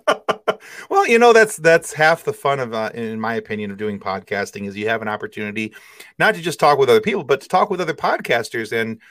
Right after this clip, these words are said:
you know, and, and hear about what they do and how they're doing it. And so, uh, we'll get to your show in a,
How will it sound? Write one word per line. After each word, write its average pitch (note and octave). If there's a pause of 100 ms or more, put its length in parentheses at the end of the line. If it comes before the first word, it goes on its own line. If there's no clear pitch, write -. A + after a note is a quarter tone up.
(240)
you A#2
know, A2+
and, A#2
and A#2+
hear D3+
about D3
what C3+
they D3+
do D3
and A2+
how B2+
they're C#3+
doing C3
it. E3
And A2
so, A2 (300)
uh, G#2
we'll C3
get F3+
to E3+
your F3
show D3+
in C3+
a, C3